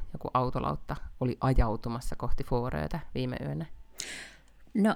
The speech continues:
Speaker 2: en lukenut, mutta eikö viimekin vuonna ollut joku alus, joka oli ajautumassa päin Fårötä?
Speaker 1: Sitä ajautui lopulta, se oli se hu-, joku humalainen tai joku,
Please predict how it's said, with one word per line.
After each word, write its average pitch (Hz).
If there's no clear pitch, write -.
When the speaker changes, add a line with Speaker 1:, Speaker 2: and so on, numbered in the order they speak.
Speaker 2:
en 262
lukenut, 285
mutta 214
eikö 233
viimekin 269
vuonna 147
ollut 139
joku 143
alus, 143
joka 139
oli 131
ajautumassa 139
päin 147
Fårötä? -
Speaker 1:
Sitä -
ajautui 208
lopulta, 123
se 147
oli 143
se 131
hu-, 160
joku 143
humalainen 127
tai 117
joku, 123